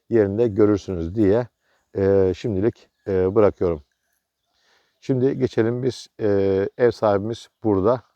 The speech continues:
ama az önce burada çok güzel bir bahçe hazırlamış. Onu da göstereyim. Çalışıyordu. E, herhalde iş kıyafetiyle çıkmak istemedi. Burada bakın, e, sebze dikmek için çok güzel buraya,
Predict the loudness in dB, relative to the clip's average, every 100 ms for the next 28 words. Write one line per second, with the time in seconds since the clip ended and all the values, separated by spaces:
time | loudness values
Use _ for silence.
0 | -8 -4 -4 -6 _ _ _ _ 0 2
1 | 2 0 0 0 -2 0 -2 -2 -2 -2
2 | -4 _ -4 -4 0 0 0 -2 -4 -4
3 | -4 0 2 0 -4 -10 -20 _ _ _
4 | _ -6 -2 0 -2 -2 0 0 0 -8
5 | _ -4 -2 -2 0 2 2 0 _ _
6 | _ _ _ _ -4 0 0 2 4 4
7 | 2 -4 -6 -8 2 4 4 0 0 0
8 | -2 -6 _ _ -20 -8 -8 -8 -8 -4
9 | 2 2 0 _ _ _ _ _ _ _
10 | 0 2 4 2 2 0 -4 -4 -4 -2
11 | -2 -2 -2 0 -2 -2 -6 -6 -4 -6
12 | -8 _ _ -4 -2 2 0 0 -2 -2
13 | -4